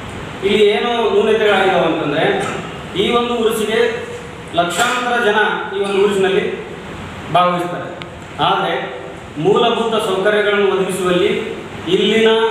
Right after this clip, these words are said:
ಆಡಳಿತ ವ್ಯವಸ್ಥೆ ವಿಫಲವಾಗಿದೆ, ಒಂದನೇದು. ಮತ್ತು ಈ ಒಂದು ಕ್ಷೇತ್ರವನ್ನು ಪ್ರತಿನಿಧಿಸುವಂತಹ ಏನು ಕಾಂಗ್ರೆಸ್ನ ಶಾಸಕರು ಮತ್ತು ವೀರಶೈವ ಲಿಂಗಾಯತ ಪಂಚಮ ಶಾಲೆ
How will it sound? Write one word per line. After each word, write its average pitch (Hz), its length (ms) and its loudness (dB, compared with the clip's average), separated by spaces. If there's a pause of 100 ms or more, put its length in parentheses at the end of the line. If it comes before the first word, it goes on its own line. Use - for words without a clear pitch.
(240)
ಆಡಳಿತ 208 440 2
ವ್ಯವಸ್ಥೆ 190 600 -2
ವಿಫಲವಾಗಿದೆ, 185 760 0 (400)
ಒಂದನೇದು. 190 420 0 (580)
ಮತ್ತು 254 520 2 (160)
ಈ 202 100 2
ಒಂದು 247 320 2
ಕ್ಷೇತ್ರವನ್ನು 226 540 2
ಪ್ರತಿನಿಧಿಸುವಂತಹ 214 880 2 (1080)
ಏನು 208 220 2 (600)
ಕಾಂಗ್ರೆಸ್ನ 196 440 2
ಶಾಸಕರು 202 800 0
ಮತ್ತು 214 480 0 (340)
ವೀರಶೈವ 208 520 4
ಲಿಂಗಾಯತ 196 400 2
ಪಂಚಮ 190 480 0
ಶಾಲೆ 175 600 2